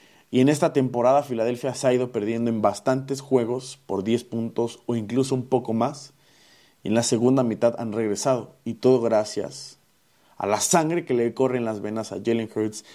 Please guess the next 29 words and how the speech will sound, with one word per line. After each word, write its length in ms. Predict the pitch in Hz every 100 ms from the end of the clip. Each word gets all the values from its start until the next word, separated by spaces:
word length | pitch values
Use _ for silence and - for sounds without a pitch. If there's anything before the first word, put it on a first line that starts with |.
| - _
y 100 | 107
a 40 |
lo 160 | 110 113
clutch 300 | 139 131 135
que 200 | - 120
es. 260 | 117 - _
Y 160 | 113 117
eso 200 | - 120
obviamente 680 | 113 107 107 110 104 - - _
le 120 | 101 92
beneficia 720 | 101 101 139 135 98 110 - - - _ _
en 100 | 127
su 160 | 131 143
carrera 380 | 131 117 117 117
por 120 | 107
el 120 | 98
M 160 | 98 98
V 100 | 95
P. 280 | - 90 -
En 160 | 120 135
cuanto 280 | 165 160 170
a 40 |
números, 360 | 202 208 196 -
quizás 280 | 135 165
no 120 | 156 160
es 40 |
lo 100 | 156
más 200 | 151 143
espectacular. 800 | 135 - - - 117 135 165